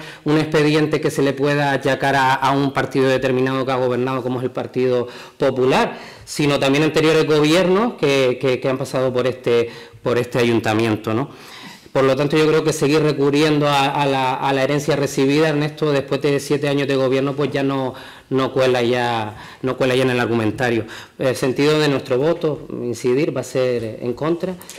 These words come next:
Y, y bueno, cuando ya ese informe del, del señor interventor, pues, se, se añada al expediente, pues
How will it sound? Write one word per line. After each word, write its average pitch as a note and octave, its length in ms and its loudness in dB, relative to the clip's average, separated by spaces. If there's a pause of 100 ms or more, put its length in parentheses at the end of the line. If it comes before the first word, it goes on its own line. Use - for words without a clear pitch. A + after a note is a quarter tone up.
(360)
Y, A#2 580 0
y - 40 0
bueno, A#2+ 200 0
cuando B2 200 0
ya C#3+ 140 2
ese D#3 120 0
informe C#3+ 460 2
del, B2 580 0
del B2+ 160 0
señor B2+ 240 -2
interventor, B2+ 540 -2
pues, B2 140 -4
se, A#2 380 -2
se - 160 -6
añada B2+ 540 -2 (400)
al B2+ 160 0
expediente, C3 560 0
pues A#2+ 400 -2